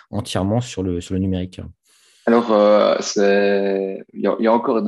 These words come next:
Speaker 2: évidemment des étudiants qui, qui prennent notes au papier, mais vraiment ici, ces dernières années, euh, on a de plus en plus, euh, qui, qui utilisent l'ordinateur.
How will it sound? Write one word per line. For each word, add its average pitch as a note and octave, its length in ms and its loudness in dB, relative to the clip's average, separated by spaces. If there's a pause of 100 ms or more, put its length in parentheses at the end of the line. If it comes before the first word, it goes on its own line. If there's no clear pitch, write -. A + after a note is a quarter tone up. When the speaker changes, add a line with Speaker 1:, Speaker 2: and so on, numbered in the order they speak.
(100)
Speaker 2:
évidemment G#2 420 -6
des G2+ 160 -8
étudiants G#2+ 320 -10
qui, G2+ 280 -10
qui - 100 -14
prennent G2 200 -8
notes F#2+ 160 -6
au F#2+ 40 -4
papier, - 480 -4 (460)
mais G2 200 2
vraiment G2 360 2
ici, G#2 240 -4
ces G#2+ 100 -12
dernières G2 340 -8
années, G2+ 360 -8
euh, F2+ 260 -8
on F2+ 160 -12
a F2+ 60 -12
de F2+ 100 -12
plus G2+ 240 -8
en F#2+ 140 -4
plus, - 360 -12
euh, F#2 120 -8
qui, F#2 320 -14
qui - 100 -20
utilisent G2 200 -14
l'ordinateur. F#2+ 800 -2